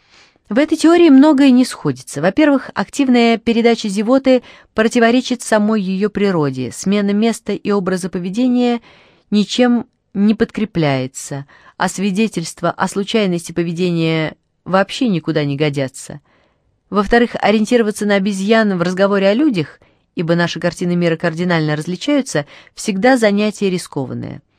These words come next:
К тому же ведь все позвоночные зевают, а ориентироваться на лазоревку и крокодила, говоря о человеке, ну, это потребует совсем уж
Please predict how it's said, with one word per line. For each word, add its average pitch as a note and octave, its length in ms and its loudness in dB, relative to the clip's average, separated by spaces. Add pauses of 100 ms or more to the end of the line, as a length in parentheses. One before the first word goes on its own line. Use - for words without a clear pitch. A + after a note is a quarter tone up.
(340)
К - 80 -20
тому A3 240 2
же A3+ 80 -2
ведь - 460 -6
все - 200 -2
позвоночные A3 720 -2
зевают, G#3 640 0 (400)
а E3+ 340 2
ориентироваться G3+ 840 0
на G3 500 2 (580)
лазоревку G3+ 720 0
и F3 80 -2
крокодила, G3 800 0 (380)
говоря D#3+ 360 2
о D3+ 40 -2
человеке, C#3+ 720 -4 (140)
ну, B3+ 420 0 (600)
это A#3+ 160 -2
потребует G#3+ 440 -2
совсем A3 400 -4
уж - 220 -6